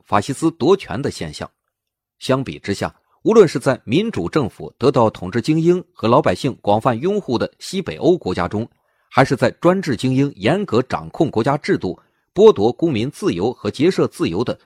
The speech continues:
东南欧国家中，法西斯运动都没有力量攫取政权。西欧的右派，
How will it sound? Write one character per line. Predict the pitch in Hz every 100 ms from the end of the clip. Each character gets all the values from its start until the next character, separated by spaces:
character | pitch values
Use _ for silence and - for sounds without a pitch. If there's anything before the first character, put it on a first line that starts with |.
| _
东 | 202 214
南 | 98 107
欧 | 117 123
国 | -
家 | 92 90
中， | 104 - _ _ _ -
法 | 117
西 | 123 170
斯 | 226
运 | 208 113
动 | 104 - _ -
都 | 127
没 | 131 202
有 | 131
力 | 185 180
量 | 98 85 _ _
攫 | - 165
取 | 190 - 80
政 | 147 90
权。 | - 82 98 _ _ _ _ _ _ _ _ _ _ _ _ _ _ _ _ _ _ _ _ _ _ _ _ _
西 | - 190 202
欧 | 196 196
的 | 131
右 | 104 147 76
派， | - 82